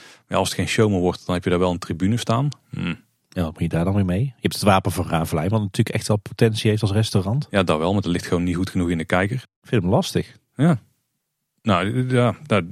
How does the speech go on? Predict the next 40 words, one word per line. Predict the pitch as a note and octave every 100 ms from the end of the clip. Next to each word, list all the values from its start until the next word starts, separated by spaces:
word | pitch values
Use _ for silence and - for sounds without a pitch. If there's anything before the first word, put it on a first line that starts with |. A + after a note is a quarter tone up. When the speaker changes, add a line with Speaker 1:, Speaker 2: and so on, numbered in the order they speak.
| A#2
Speaker 1:
er |
zijn | G2+ D3+
mogelijkheden | D3 D#3+ D3 D3+ D3
in |
ieder | D3+ C3+
geval, | C#3
Jesper. | C#3 - C3+ A2+
Wij | A2+
hebben | A2
niet | A2 G#2+
alle | G2+
antwoorden, | F2+ E2+ E2 E2
denk | F2
Speaker 2:
Nee. | D3
Speaker 1:
ik. | C3 - - -
<laughs> | - - -
Het | G2
makkelijkste | C#3 B2 -
is | G#2+
in | A2
ieder | G2
geval |
om | G2+
het | G2
de | G2 G2
show | F#2
te | F2+
laten. | E2 D#2 F2
Alleen, | F2 F2
Speaker 2:
Ja. | F2+
Speaker 1:
eh, | F2+ E2+
houdbaarheid | E2 F#2+ F#2 F#2 F#2 -
inderdaad | F#2+ G2 -
van | G#2
de |
show | - A2
met | G#2+
dieren. | G#2+ A#2 B2+ -
<clears throat> | - A2+ E2+ - _ _ -
Speaker 2:
Ja. | - -